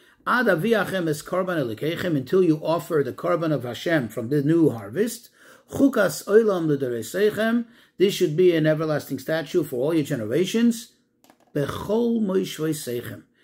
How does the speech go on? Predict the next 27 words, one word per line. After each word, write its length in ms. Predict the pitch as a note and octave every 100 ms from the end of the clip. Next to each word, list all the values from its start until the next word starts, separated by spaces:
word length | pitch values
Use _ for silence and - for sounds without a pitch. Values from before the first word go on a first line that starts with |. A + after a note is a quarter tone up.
| _
in 140 | - D#3
all 400 | F3 F3 F#3 F3
your 180 | D3+ D#3
settlements, 760 | - C#3+ B2 G#2+ F#2+ F#2 -
in 160 | B2+ C#3
all 300 | D3+ D3 D3
your 380 | C3+ B2+ B2+ - _ -
dwelling 340 | A#2 A#2 G#2
places. 640 | F#2+ G2+ F#2 - - - - _ _ _ - -
So 200 | - D3
Rashi, 640 | D3 F3+ F#3+ G3+ F#3+ F#3+ - _ _ _ _
in 140 | D3+ D3
the 140 | B2+
heading, 360 | C#3+ D#3 A2+ F2+
in 100 | C#3+
the 80 | B2
Dibra 380 | A#2+ D#3 D3+ B2+
Matkal, 420 | C#3 C#3+ C3+ A2
quotes 320 | D#3 D3+ D3+
the 80 | C3+
words, 320 | C3 D3+ A#2
"Bechol 560 | A2 A#2 - E3 F#3 F3
moishveiseichem," 1000 | D3 C#3+ - G#2+ - G2+ F#2+ D3 G3+ A3 _ _ _ _
quote, 340 | F#3 D#3+ C#3
"in 160 | E3+ D#3
all 260 | - D#3
your 300 | C#3+ B2+ A2+